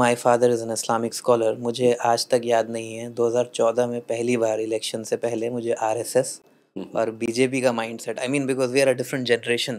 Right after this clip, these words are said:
Speaker 2: Yeah।
Speaker 1: तो कहीं ना कहीं, of course, ये सारी चीज़ें अंडरग्राउंड चल रही थी, ऐसा
Speaker 2: हम्म।
Speaker 1: नहीं है, लेकिन वो पब्लिक लाइफ में, हमारे अपने दोस्तों में उस तरह से मैनिफेस्ट नहीं थी। Even नाइंटीज़ का बॉर्न हूँ मैं और आप
Speaker 2: हम्म।
Speaker 1: फिफ्टीज़ के हैं,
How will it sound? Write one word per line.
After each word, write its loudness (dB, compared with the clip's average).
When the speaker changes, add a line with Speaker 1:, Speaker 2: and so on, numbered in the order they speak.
Speaker 2:
Yeah। -6
Speaker 1:
तो -2
कहीं 0
ना 0
कहीं, 2
of -2
course, 4
ये 0
सारी 0
चीज़ें -6
अंडरग्राउंड -2
चल 0
रही -10
थी, -14
ऐसा -8
Speaker 2:
हम्म। -8
Speaker 1:
नहीं -8
है, -14
लेकिन -2
वो -2
पब्लिक 2
लाइफ -2
में, -12
हमारे 4
अपने 2
दोस्तों -4
में -6
उस -10
तरह 0
से 0
मैनिफेस्ट 0
नहीं 0
थी। -2
Even 4
नाइंटीज़ 2
का 8
बॉर्न 0
हूँ -4
मैं -6
और 2
आप 4
Speaker 2:
हम्म। -8
Speaker 1:
फिफ्टीज़ 4
के -2
हैं, -10